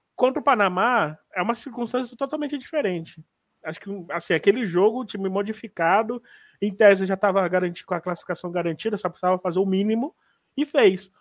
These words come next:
Hoje, ela não deu sopa pra azar. E aí uma seleção que faz isso num, num, num momento agudo e no momento de pressão que a França viveu, ainda mais o tamanho da França,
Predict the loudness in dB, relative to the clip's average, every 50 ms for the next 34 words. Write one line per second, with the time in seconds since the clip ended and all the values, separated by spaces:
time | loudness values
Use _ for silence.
0 | _ _ _ _ _ 0 4 6 6 6 6 2 0 -4 -6 -2 0 0 0 0
1 | 0 0 0 0 -2 0 2 2 2 2 0 -6 -6 -8 -6 -6 -6 -2 0 0
2 | 0 2 4 4 4 2 2 -4 _ _ -4 0 2 2 2 2 -2 -2 -6 -6
3 | -6 -4 0 0 0 -2 -2 -4 -4 -2 -2 -2 -2 -4 -4 -6 -8 -10 -12 -16
4 | _ _ _ _ _ _ _ _ _ _ _ _ _ _ _ _ _ _ _ _
5 | _ _ _ _ _ _ -10 -2 6 6 6 6 6 0 -6 -6 -4 -2 -2 0
6 | 0 0 -2 -2 -4 -4 -6 -6 -8 -10 -12 -12 -10 -8 -6 -4 -2 0 0 -2
7 | -2 0 0 4 4 6 4 4 2 -2 -4 -4 -4 -4 -2 -2 0 2 2 2
8 | 4 2 2 0 0 -4 -4 2 4 4 4 4 2 -2 -2 0 0 -2 -2 -2
9 | -4 -6 -4 -6 -6 -6 -6 -6 -4 -2 0 0 0 0 -2 -6 _ _ _ _
10 | _ _ _ _ _ _ _ _ _ _ -4 -4 0 2 4 4 4 2 2 2
11 | 2 2 2 2 0 0 0 -2 -4 -4 -4 -2 -2 -2 -2 -6 -10 -16 -16